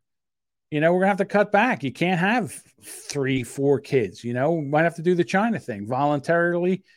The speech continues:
have less children and, and try to drop the population that way." <laughs> This,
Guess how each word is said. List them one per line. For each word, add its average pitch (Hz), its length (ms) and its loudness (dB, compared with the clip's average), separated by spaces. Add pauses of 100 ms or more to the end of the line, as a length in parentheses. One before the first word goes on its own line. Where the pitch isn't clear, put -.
(100)
have 143 300 -4 (200)
less 165 240 2
children 175 500 2
and, 160 280 -2
and 151 140 -4
try 170 160 4
to 170 80 0
drop 180 260 2
the 185 80 -2
population 190 600 0
that 214 160 0
way." 123 140 -4 (800)
<laughs> - 80 -6 (1040)
This, 214 300 -2